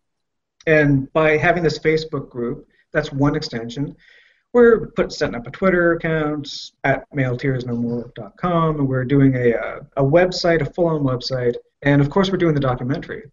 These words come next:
So it's all integrated, and I hope it expands out into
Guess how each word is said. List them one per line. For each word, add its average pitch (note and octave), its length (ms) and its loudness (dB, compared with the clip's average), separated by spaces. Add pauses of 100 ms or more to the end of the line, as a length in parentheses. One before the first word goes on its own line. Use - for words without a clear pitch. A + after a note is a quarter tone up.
(720)
So - 160 2
it's G3+ 140 6
all B3 180 6
integrated, D3 640 -2 (140)
and D#3+ 120 0
I D3+ 40 0
hope A#3+ 260 0
it C4+ 60 -4
expands E3+ 1080 -8
out F#3+ 340 -2 (120)
into C3+ 720 -4